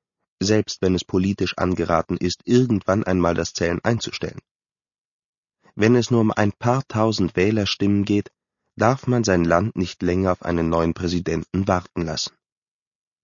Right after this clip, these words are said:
Der Erwählte streckt mechanisch die Hand aus, als wolle er eine Tür öffnen. Nach fünf vom Protokoll vorgeschriebenen Sekunden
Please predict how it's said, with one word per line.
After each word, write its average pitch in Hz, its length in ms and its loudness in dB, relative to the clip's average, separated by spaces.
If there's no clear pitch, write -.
Der 101 220 2
Erwählte 98 600 0
streckt - 500 -4
mechanisch 90 680 0
die 92 120 -4
Hand 87 360 -4
aus, 76 340 -6
als 87 200 -4
wolle 87 200 0
er 87 100 -2
eine 92 220 -2
Tür 117 300 0
öffnen. - 380 -8
Nach 107 280 2
fünf - 560 -2
vom 113 180 -2
Protokoll 98 600 0
vorgeschriebenen 104 880 2
Sekunden 113 640 0